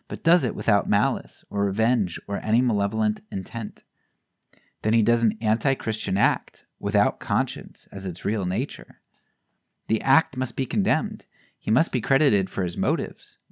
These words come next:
Due allowance must be made for his misapprehension of duty, and light poured into his mind to superinduce a better conscience, that he may be brought to act the Christian part. But in no case must we lose sight of the inquiry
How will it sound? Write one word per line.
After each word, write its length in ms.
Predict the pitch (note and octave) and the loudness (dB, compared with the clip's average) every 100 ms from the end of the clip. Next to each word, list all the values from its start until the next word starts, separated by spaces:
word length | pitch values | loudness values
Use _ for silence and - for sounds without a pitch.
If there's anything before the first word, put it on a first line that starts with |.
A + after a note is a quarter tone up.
| - F#2+ | -12 -4
Due 260 | G#2 D3+ | 0 2
allowance 540 | C#3 F#2+ F2+ G#2+ B2+ F#2 | 2 2 2 -2 -4 -6
must 180 | G2+ - | -6 -2
be 100 | A#2+ | 0
made 300 | F#2+ F#2+ - | 2 0 -4
for 140 | F#2 | -6
his 180 | F#2+ F#2+ | -4 -2
misapprehension 800 | G2 G2+ E2+ G2+ G2+ F#2 - F#2 | -2 -2 -6 -4 -4 -4 -2 -4
of 120 | F2+ | -2
duty, 440 | A2+ E3 - - _ _ _ _ - | -4 -6 -10 -16 _ _ _ _ -8
and 240 | F2+ F#2 | -4 -2
light 340 | G2 A#2+ D3 - | 0 0 0 -6
poured 400 | - G2+ A2+ A2 | 0 2 2 0
into 280 | G2 F#2 A2 | -6 -4 -4
his 120 | A2+ | -4
mind 420 | F2+ E2+ F2 - - | -4 -4 -6 -10 -16
to 100 | - | -12
superinduce 960 | F#2+ - - G#2+ B2 D3 A#2+ F2 E2+ - | -8 -6 -4 -2 -2 -2 -4 -6 -8 -10
a 60 | G2+ | -6
better 280 | - F2 | -4 -4
conscience, 680 | - - B2+ - - - - _ _ _ - | -4 -4 -4 -4 -16 -18 -20 _ _ _ -8
that 120 | F2 | -8
he 160 | - D3 | -2 2
may 160 | C#3+ | 2
be 140 | C3 A2+ | 4 4
brought 280 | B2+ A2+ - | 4 2 -2
to 140 | - | -2
act 280 | A#2 A2+ - | -2 -2 -8
the 80 | A2 | -8
Christian 420 | A2+ A2 - F2+ | -6 -6 -6 -6
part. 400 | - C#3+ - - _ _ _ _ _ _ _ _ - | -6 -8 -8 -20 _ _ _ _ _ _ _ _ 0
But 140 | A#2 | 4
in 100 | G#2+ | 6
no 160 | C3 F#3 | 6 4
case 340 | - D#2+ - | 0 -4 -4
must 220 | F#2+ F#2 | -6 -4
we 220 | F#2+ B2+ | -2 0
lose 300 | D3 G2+ F#2 | 0 0 0
sight 340 | - - B2 G#2 | -2 0 0 0
of 100 | F#2+ | -6
the 140 | E2+ - | -8 -6
inquiry 600 | C#3 - D#2+ - A#2 | -6 -6 -8 -8 -14